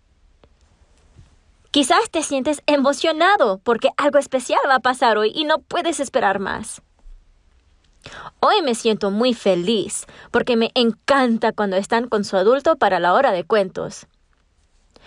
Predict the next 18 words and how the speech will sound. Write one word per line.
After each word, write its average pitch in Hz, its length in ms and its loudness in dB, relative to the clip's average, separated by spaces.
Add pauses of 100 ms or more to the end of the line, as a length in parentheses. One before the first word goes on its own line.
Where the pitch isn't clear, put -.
(360)
Todos 440 280 2
tienen 320 300 -4
cosas 262 320 0
diferentes 220 520 -2
que 185 120 -6
sienten. - 580 -4 (320)
A 240 140 2
veces 277 400 2
tenemos 202 460 -2
muchos 311 360 2
sentimientos 175 800 -6
o 214 220 4
emociones 220 580 -2
diferentes, 214 600 -2 (100)
todo 285 400 4
en 226 240 -2
un 302 240 -2
día. 240 460 0